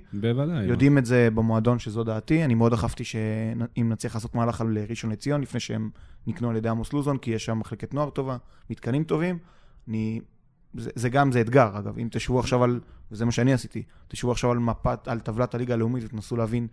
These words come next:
Speaker 2: מי גיאוגרפית קרובה אלינו, ואת מי אפשר... כי את קטמון אנחנו לא ניקח, כמובן. <laughs> אה, גם אני חושב שזה לא מכבד אותם, הם קבוצה רצינית, אבל, אה,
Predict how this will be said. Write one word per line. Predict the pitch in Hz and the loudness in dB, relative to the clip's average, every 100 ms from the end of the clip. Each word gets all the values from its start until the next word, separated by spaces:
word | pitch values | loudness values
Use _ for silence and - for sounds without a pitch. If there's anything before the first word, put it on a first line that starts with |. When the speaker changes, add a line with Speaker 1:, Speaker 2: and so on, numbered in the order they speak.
| - - - | -12 -10 -2
Speaker 2:
מי | 123 | 0
גיאוגרפית | 127 117 113 127 - - | 4 2 2 -2 -2 -8
קרובה | - 107 123 127 | -6 -2 0 0
אלינו, | 113 110 | -2 -2
ואת | 107 | -6
מי | 117 | -8
אפשר... | 107 110 - | -10 -12 -10
כי | 117 | -10
את | - | -6
קטמון | 127 123 113 | -4 -2 -2
אנחנו | 104 113 | -4 -8
לא | |
ניקח, | 107 - - | -8 -12 -10
כמובן. | 110 107 143 160 - 90 - - - | -6 -2 -2 -2 -8 -12 -12 -4 4
<laughs> | 156 127 127 104 85 - - - - - | 4 4 2 0 -6 -14 -20 -20 -16 -10
אה, | 127 117 117 | -6 -4 0
גם | 123 123 | 2 4
אני | |
חושב | 123 113 | 2 -2
שזה | 131 127 123 117 | 0 -2 -4 -4
לא | 123 | -4
מכבד | 120 127 123 | -2 -2 -2
אותם, | 113 175 160 | 2 4 4
הם | 113 | 0
קבוצה | - 113 123 | -4 -4 -4
רצינית, | 113 120 175 185 - - | 0 0 0 -2 -8 -6
אבל, | 107 117 113 113 113 - - | 0 2 4 2 0 -4 -12
אה, | - | -8